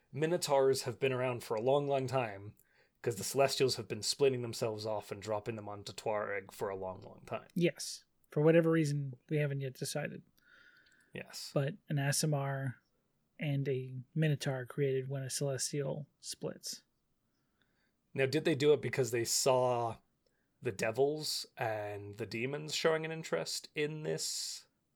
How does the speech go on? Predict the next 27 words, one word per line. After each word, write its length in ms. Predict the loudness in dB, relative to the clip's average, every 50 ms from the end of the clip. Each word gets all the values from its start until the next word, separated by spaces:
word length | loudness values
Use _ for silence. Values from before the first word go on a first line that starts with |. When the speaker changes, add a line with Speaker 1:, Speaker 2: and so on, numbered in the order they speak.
| _ _ _ _ _
Speaker 1:
Is 100 | -6 -4
that 180 | -2 -2 -2 -2
the 100 | -4 -4
initial 440 | -4 -6 -6 -6 -2 -2 -2 -2
impetus 440 | -2 -4 -6 -6 -2 -2 -2 -2 -2
for 280 | -2 0 2 2 4 2
it? 100 | 2 0
And 120 | -2 -6
then 80 | -4 -4
there's 140 | -2 0 0
Speaker 2:
Well, 80 | 0
Speaker 1:
been 100 | -2 -4
a 40 | -6
billion 320 | -4 -2 -2 -2 -2 -6
reasons 340 | -8 -8 -8 -8 -8 -10 -10
after 320 | -10 -10 -10 -8 -8 -4 -2
that? 260 | -2 -2 -4 -4 -10 _ _
Speaker 2:
I'm 200 | 2 6 8 8
not 220 | 8 6 4 2 0
sure, 380 | 0 2 4 4 4 4 2
but 160 | 2 2 2
I'm 140 | 2 2 -2
pretty 260 | -4 -2 0 2 2 2
sure 320 | 0 0 -2 0 0 -2
that 320 | -2 -2 -4 -2 -2 -4 -8 -6 -2
our 140 | -2 -2
canonical, 960 | -2 2 4 6 6 6 4 2 0 0 0 0 0 0 0 -2 -4 -6 -8 -10